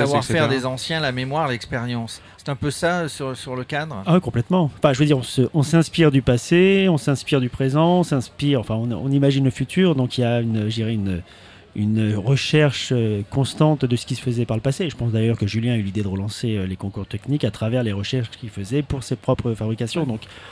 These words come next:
Speaker 3: on est vraiment dans le, je dirais, dans, euh, dans la recherche et en tout cas de, de voir tout ce qui a été fait, parce qu'il y a une vraie curi-, curiosité,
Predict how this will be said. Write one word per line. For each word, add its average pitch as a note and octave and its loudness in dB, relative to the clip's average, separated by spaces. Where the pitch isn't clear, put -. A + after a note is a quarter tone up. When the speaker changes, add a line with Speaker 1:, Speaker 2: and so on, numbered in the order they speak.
Speaker 3:
on A2+ -4
est C3+ 4
vraiment D#3+ 4
dans C#3+ 4
le, B2 4
je A2+ -2
dirais, A#2 0
dans, G2 -4
euh, F#2+ -6
dans B2 0
la A#2 2
recherche D3 4
et - 2
en A2+ 0
tout A#2+ -8
cas C3+ 2
de, G#2 -2
de G2+ -4
voir B2 0
tout D#3 -2
ce - -6
qui - 0
a C3+ 6
été A#2+ 0
fait, E3 -2
parce C#3 -4
qu'il A2+ -4
y - -4
a - -4
une G#2 -8
vraie A#2 -4
curi-, A#2 -2
curiosité, A2+ -2